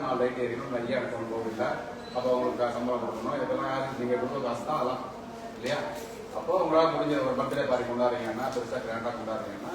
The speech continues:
கோவில்ல வந்து காலைல ஒரு அர்ச்சனை பண்ணி, ஒரு அன்னதானம் இது கொடுத்தீங்கன்னாக்கா, உங்க பேர்ல ஒரு பத்து பேர் சாப்பிட்டு போகும். இதுதான் விசேஷம், இதுதான் பொது பலன், வேற ஒண்ணும் கிடையாது. அந்த தருணத்திலே இப்பொழுது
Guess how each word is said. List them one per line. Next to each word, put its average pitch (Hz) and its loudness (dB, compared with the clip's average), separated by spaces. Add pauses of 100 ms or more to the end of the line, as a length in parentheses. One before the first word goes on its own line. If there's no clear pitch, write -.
கோவில்ல 156 4
வந்து 123 0
காலைல 120 0
ஒரு 113 0
அர்ச்சனை 107 -6
பண்ணி, 104 -8 (400)
ஒரு 123 2
அன்னதானம் 120 0 (320)
இது - -8
கொடுத்தீங்கன்னாக்கா, 113 0
உங்க 156 2
பேர்ல 151 4
ஒரு 151 2
பத்து 120 0
பேர் 120 -2
சாப்பிட்டு 104 -2
போகும். - -10 (420)
இதுதான் - -4
விசேஷம், - -4 (100)
இதுதான் - -2
பொது 127 -2
பலன், 110 -4 (360)
வேற 101 -4
ஒண்ணும் 107 -8
கிடையாது. - -10 (720)
அந்த 127 2
தருணத்திலே 143 0 (100)
இப்பொழுது 139 0